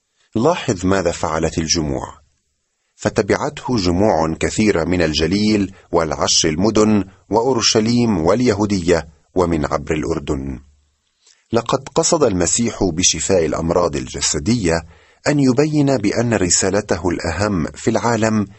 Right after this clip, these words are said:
هي شفاء الأسقام الروحية. الخطية هي مرض النفس وداؤها وعذابها،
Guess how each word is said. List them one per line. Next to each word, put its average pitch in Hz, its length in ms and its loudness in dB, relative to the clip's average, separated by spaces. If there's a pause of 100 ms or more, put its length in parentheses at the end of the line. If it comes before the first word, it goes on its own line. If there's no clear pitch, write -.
(240)
هي 147 180 2
شفاء 104 520 2
الأسقام 82 680 0
الروحية. 87 680 -4 (880)
الخطية 139 680 0
هي 123 280 0
مرض 110 360 2
النفس 107 580 0 (220)
وداؤها 92 800 2
وعذابها، 87 1040 0